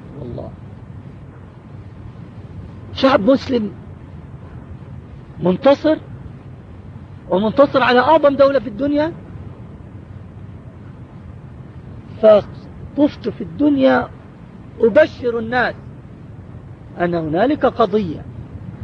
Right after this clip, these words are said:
وقضية جهاد، وحية، ورابحة، وانتبهوا يا مسلمون تعالى. ووجدت أن الناس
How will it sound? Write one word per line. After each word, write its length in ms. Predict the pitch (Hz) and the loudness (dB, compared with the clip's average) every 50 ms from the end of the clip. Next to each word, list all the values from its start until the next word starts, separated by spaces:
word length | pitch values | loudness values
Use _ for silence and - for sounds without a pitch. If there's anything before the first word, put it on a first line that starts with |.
| - - - | -14 -4 0
وقضية 560 | 151 151 143 - 170 160 151 226 254 269 262 | 0 2 2 2 0 2 4 4 6 6 4
جهاد، 520 | 196 175 240 226 - 254 226 202 160 - - - - - - - - - - - - - - - | 4 4 2 0 2 4 4 4 4 2 -4 -12 -16 -16 -16 -18 -20 -20 -20 -18 -18 -12 -4 0
وحية، 640 | - - - - 247 285 302 277 247 226 190 143 - - - - - - - - - - - | 0 2 4 6 6 6 6 6 4 2 0 0 -2 -10 -16 -16 -16 -14 -14 -12 -12 -6 2
ورابحة، 800 | - 202 214 214 240 277 311 320 285 277 269 - - 220 - - - - - - - - - - - - - | 6 8 8 8 10 8 8 8 8 6 4 2 0 -2 -8 -8 -12 -16 -16 -16 -16 -16 -16 -16 -12 -4 -2
وانتبهوا 520 | 214 254 285 - 403 - 349 349 330 330 | 0 0 2 2 0 2 4 4 4 6
يا 100 | 330 294 | 6 4
مسلمون 500 | 302 294 - - 311 285 311 311 277 - | 2 2 -6 -6 -6 -4 -2 -2 -2 0
تعالى. 380 | - 262 269 277 254 208 - - - - - - - - - - - - - - - - - - - - - - - - - - - - - - - - - - - - - - - - - - - - - - - - - - - - - - - - - - - - - - - | 2 4 6 6 6 4 2 -2 -12 -16 -16 -16 -16 -16 -16 -16 -16 -16 -16 -16 -16 -16 -18 -18 -18 -18 -18 -18 -18 -18 -16 -16 -16 -16 -18 -18 -18 -18 -18 -18 -18 -16 -16 -16 -16 -16 -18 -18 -18 -18 -18 -16 -16 -16 -16 -16 -16 -16 -16 -16 -16 -16 -16 -16 -16 -16 -10 0 4
ووجدت 580 | 208 240 285 320 349 381 370 339 - - - | 8 8 8 8 8 4 2 -2 -2 -6 -12
أن 140 | 302 285 285 | -12 -10 -10
الناس 580 | 269 247 254 269 262 254 247 240 - - - | -10 -10 -10 -10 -10 -10 -12 -14 -16 -18 -18